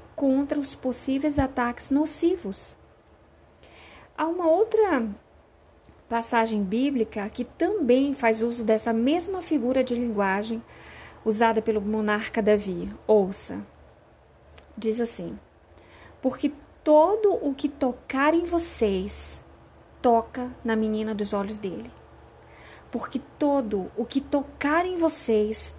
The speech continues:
toca na menina dos olhos dele." Quem disse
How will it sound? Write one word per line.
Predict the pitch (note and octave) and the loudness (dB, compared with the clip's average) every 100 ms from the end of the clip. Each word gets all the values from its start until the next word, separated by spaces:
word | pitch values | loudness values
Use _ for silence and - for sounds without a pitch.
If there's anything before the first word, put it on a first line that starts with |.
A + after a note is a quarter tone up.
| - - | -10 2
toca | A3+ G#3+ - B3+ B3+ - - - | 4 4 -2 -8 -10 -12 -12 -2
na | A3+ | 0
menina | A3+ A3 A3+ C4+ C#4 | 2 2 2 2 2
dos | A3 G3 | 0 -2
olhos | G#3 G#3+ A3+ - | -2 -2 -6 -8
dele." | G3 E3+ A3+ A3+ - - _ _ - - - | -6 -6 -12 -18 -20 -20 _ _ -20 -20 -10
Quem | - A#3 | 0 2
disse | G#3+ G3+ - | 2 -2 -2